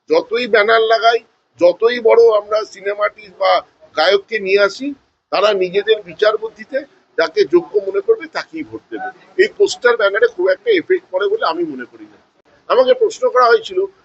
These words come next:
"আপনি অঞ্জনদার পোস্টার দিয়ে, ছবি দিয়েছেন, আপনি টুটুদার দেননি কেন?" তাতে আমি একটাই উত্তর দিয়েছিলাম, যে এই যে ছবিটা লাগাতে গেলে তার এনওসি লাগে।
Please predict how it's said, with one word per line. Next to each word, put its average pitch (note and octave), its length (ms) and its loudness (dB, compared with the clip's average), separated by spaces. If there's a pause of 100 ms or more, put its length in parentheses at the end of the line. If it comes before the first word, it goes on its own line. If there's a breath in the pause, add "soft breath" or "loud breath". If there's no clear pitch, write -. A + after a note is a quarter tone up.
(120)
"আপনি G3+ 280 -6
অঞ্জনদার G#3+ 520 0 (280)
পোস্টার A3 360 0
দিয়ে, F#3+ 480 -2
ছবি G3 240 -8
দিয়েছেন, F#3 380 -2 (280)
আপনি G#3 180 -6
টুটুদার G#3 400 0
দেননি D#3+ 340 -4
কেন?" A#2 160 -14 (880)
তাতে F#3+ 260 0
আমি A3 220 0
একটাই A3 320 -4
উত্তর G#3+ 280 -10
দিয়েছিলাম, F3+ 600 -8 (1160 soft breath)
যে F3 60 6
এই G3+ 60 2
যে A#3 120 -6
ছবিটা F#3+ 460 -2
লাগাতে F3+ 460 -2
গেলে F#3 180 -6
তার F#3+ 200 -8
এনওসি F#3 420 -4
লাগে। B2 220 -6